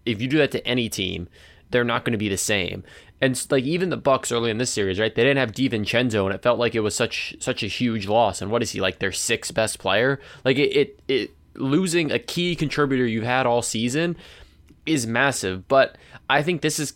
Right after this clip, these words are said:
was kind of the concern I had with the Nets, on top of the chemistry issues I thought they might have, which was completely disproven in the first two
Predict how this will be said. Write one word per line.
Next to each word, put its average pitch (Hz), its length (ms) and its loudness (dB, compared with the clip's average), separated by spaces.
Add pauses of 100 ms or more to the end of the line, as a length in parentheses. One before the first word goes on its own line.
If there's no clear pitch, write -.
(120)
was 127 200 -2
kind 147 200 2
of 180 60 -2
the 165 60 0
concern 127 420 -2
I 110 80 0
had 113 300 2
with - 100 -8
the 110 80 0
Nets, 110 500 -2
on 127 140 2
top 131 340 0
of 131 180 0
the - 80 -6
chemistry 127 600 -2
issues 143 240 -2
I 151 80 0
thought 156 220 2
they 160 100 -2
might 160 200 0
have, 165 360 0 (240)
which - 340 2 (280)
was 131 420 0
completely 156 560 0
disproven 135 640 2
in 110 60 -2
the 104 80 -2
first - 340 0
two 104 240 -2